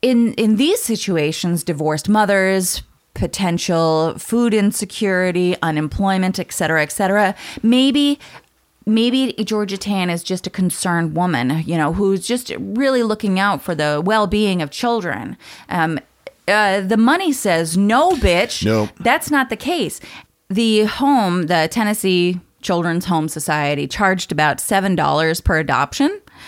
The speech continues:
Speaker 1: um, which seems insane, but okay, you know, money was
Speaker 2: Wow.
Speaker 1: different then. That's fine.
Speaker 2: Well,
Speaker 1: Um,
Speaker 2: it was during the Depression.
Speaker 1: Sure, sure, sure.
Speaker 2: Seven dollars was a lot of money.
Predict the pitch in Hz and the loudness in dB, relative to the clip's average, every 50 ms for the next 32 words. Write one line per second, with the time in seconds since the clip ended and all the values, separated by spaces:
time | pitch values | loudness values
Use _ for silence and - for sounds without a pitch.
0 | - - - - - 170 170 160 147 139 123 123 131 160 175 - - 196 190 - | -20 -20 -14 -6 -2 0 2 4 4 2 2 0 -2 -2 -4 -4 -2 -2 -2 -2
1 | - - - - - 339 415 427 339 202 - - - - _ _ _ _ _ _ | -6 -8 -8 -4 -2 -2 0 0 0 -2 -2 -6 -12 -16 _ _ _ _ _ _
2 | _ _ _ _ _ _ _ _ _ _ _ _ - - - 147 123 - - 165 | _ _ _ _ _ _ _ _ _ _ _ _ -10 -6 -4 -4 -4 -2 0 0
3 | 135 147 214 269 233 185 180 175 - - - - 277 175 151 156 226 214 185 196 | 2 2 2 2 4 2 2 2 2 0 0 0 2 2 2 2 2 0 0 0
4 | 175 170 196 220 202 - - 175 196 - 190 202 214 - - 190 185 - 180 170 | 2 0 0 -2 -2 -2 -2 0 0 2 2 2 0 0 0 -2 -2 -2 -2 -2
5 | 143 165 160 170 214 196 165 - - 156 127 135 160 226 - - - - - - | 0 0 0 2 2 0 -2 -2 -2 -2 0 0 0 -2 -2 -6 -12 -8 -2 0
6 | 156 143 147 135 127 117 87 101 120 107 101 95 92 85 80 73 73 - 85 76 | 2 2 4 4 2 2 2 2 2 2 2 0 0 -2 -4 -6 -6 -6 -4 -4
7 | 71 71 - - 69 76 - 330 262 302 349 - 277 233 226 - 220 190 214 - | -4 -4 -6 -6 -4 0 2 2 2 2 0 0 -2 0 0 0 0 0 -2 -4
8 | - - - 117 95 92 87 82 82 73 69 71 69 69 - 95 85 92 104 110 | -4 -4 -2 -2 0 0 0 0 0 0 -2 -2 -4 -6 -6 -6 -4 -2 -2 0
9 | 110 117 113 101 85 82 80 82 90 92 | 0 0 0 0 -2 -2 -2 -2 -2 -4